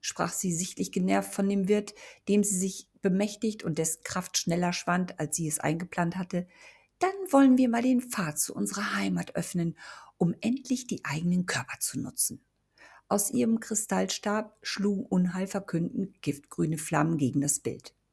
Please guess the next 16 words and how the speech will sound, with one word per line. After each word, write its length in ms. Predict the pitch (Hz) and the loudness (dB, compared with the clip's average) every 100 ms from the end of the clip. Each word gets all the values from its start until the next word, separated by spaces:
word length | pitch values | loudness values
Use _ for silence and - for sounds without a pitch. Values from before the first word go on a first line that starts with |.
| _ _ _ - - - - | _ _ _ -18 -18 -8 -2
Die 160 | 214 | -2
Triskele 580 | - 220 - - 240 247 | 0 0 0 2 6 8
in 120 | 226 165 | 8 6
der 120 | 165 | 4
Mitte 280 | 190 220 180 | 4 2 2
des 180 | 175 | 2
Pentagramms 680 | - 180 165 135 156 185 185 | 4 4 4 0 2 2 0
begann 340 | - 156 170 170 | -2 0 0 0
rot-orange 2000 | - 151 180 214 - - _ _ _ _ _ _ _ _ - 165 147 156 175 175 | -2 0 2 2 -2 -8 _ _ _ _ _ _ _ _ 4 4 6 4 4 0
zu 200 | - 156 | 0 -2
glühen, 560 | 131 135 160 208 233 - _ - | 2 2 4 2 0 -8 _ 0
ebenso 420 | 196 185 208 214 | 4 4 4 4
das 220 | 196 190 | 2 2
darüber 400 | - - 160 196 | -2 -2 0 2
befindliche 580 | 170 151 147 - - 190 | 2 0 0 0 -2 -4
Keltenkreuz. 920 | 185 - - - - - - - - | -4 -4 -4 -10 -16 -16 -12 -10 -10